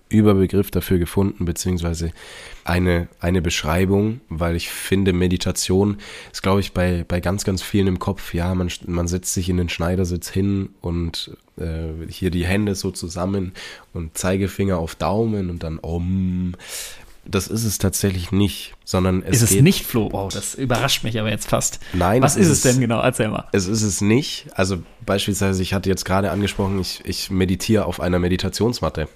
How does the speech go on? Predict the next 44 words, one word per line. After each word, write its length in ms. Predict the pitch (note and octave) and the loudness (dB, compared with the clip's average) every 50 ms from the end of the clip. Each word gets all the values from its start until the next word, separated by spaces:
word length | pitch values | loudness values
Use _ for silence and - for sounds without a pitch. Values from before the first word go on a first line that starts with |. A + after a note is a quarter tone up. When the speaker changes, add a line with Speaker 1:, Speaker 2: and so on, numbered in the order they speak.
| - - | -12 -6
Speaker 1:
Und 360 | - E2+ F2 F2+ F2 - - - | -2 0 0 0 0 -2 -6 -6
oh 180 | - F2+ F2 D#2+ | -4 -2 -2 0
Wunder, 320 | F2 F#2+ A2+ B2+ C#3 C3+ | 2 2 4 4 4 4
da 120 | A2 G#2+ F#2+ | 4 2 0
liege 200 | F#2 F#2+ F#2+ G2+ | 0 0 0 0
ich 160 | F2+ - - | 0 0 0
nicht, 320 | G2 A#2 B2 - - - - - - - - - - - | 0 0 0 -2 -6 -12 -14 -20 -20 -20 -20 -18 -6 -2
äh, 100 | F#2+ G2 | 0 2
da 100 | G#2 G#2 | 4 4
sitze 280 | F#2+ A2 A2 - - | 4 2 2 0 -2
ich 100 | G2 - | -4 -2
nicht 160 | - B2 B2+ - | 0 0 0 0
drauf, 280 | F#2 F#2 G2 A#2+ A#2 | 2 2 2 2 2
sondern 280 | G2+ G#2 G2 G2+ G2 F#2 | 2 2 2 2 2 2
da 80 | F2+ | 2
liege 420 | F2+ F2 F2+ F#2+ G#2+ B2 B2 C3+ C3+ | 2 2 4 4 4 6 6 4 4
ich 260 | C#3+ E3 - - - | 4 2 -2 -4 0
mit 180 | - G#2+ A2 - | 2 2 2 4
dem 120 | B2+ A2+ | 4 6
Rücken. 460 | G#2+ G2+ A#2 B2 - - D3+ D#3+ F3+ - - - | 6 6 4 2 2 0 -2 -2 -2 -6 -8 -2
Auf 60 | - | 2
jeden 120 | G#2 G#2+ G#2+ | 2 2 4
Fall 240 | F#2+ G2+ G2 F#2+ F2+ - - - - - - - | 4 2 2 2 0 -2 -8 -16 -16 -16 -12 -8
sind 320 | - F#2+ F2 G#2 G2+ - | -4 0 2 2 2 4
da 320 | - F#2+ F#2 F#2 F#2 F2+ - | 4 4 4 4 4 2 -2
so 140 | - F2 F2+ | -4 -6 -4
kleine 540 | - - F2+ F#2 F#2+ F#2+ F#2 F2+ F2+ - - - _ | -2 0 0 2 4 4 2 2 2 -2 -6 -12 _
Kunststoffspitzen 880 | - - A#2+ B2 - - - F#2 F2 - - - F#2+ F2+ - - F#2 D#2+ | -2 0 0 0 0 0 0 0 0 -2 -2 -2 -2 -2 -2 -2 -2 -2
drin, 220 | E2+ F#2 F#2 F#2 | 0 0 2 2
die 80 | F2 E2 | 0 -2
quasi 260 | - - F2 F2 F2 | -2 -2 -2 0 0
die 80 | D#2+ E2+ | 0 0
Muskulatur 540 | F2 F#2+ - - F2 E2+ E2+ - - G#2 G2+ | 0 0 -2 -2 -2 -4 -4 -2 -2 -2 -2
stimulieren. 420 | - - E2 E2 D#2+ E2 F#2 G#2+ - - - - - - - - - - - | -2 -2 -4 -2 0 0 0 -2 -4 -6 -12 -14 -14 -14 -16 -14 -12 -8 -4
Kann 140 | - G2+ A2 | -2 0 2
ich 60 | F#2+ | 2
euch 100 | F#2 E2 | 2 2
gerne 180 | D#2+ - F#2 F#2+ | 4 4 4 4
mal 120 | F2 E2 | 4 4
in 80 | E2 D#2+ | 4 2
die 60 | D#2 | 2
Story 260 | - - G2+ G#2+ A2 | 2 4 4 4 4
packen. 340 | G#2+ - G#2 G#2+ - A2 G#2 - - - _ | 4 2 0 0 0 -2 -6 -6 -10 -10 _
Und 280 | - G2+ F#2+ F#2+ - | 0 0 2 0 0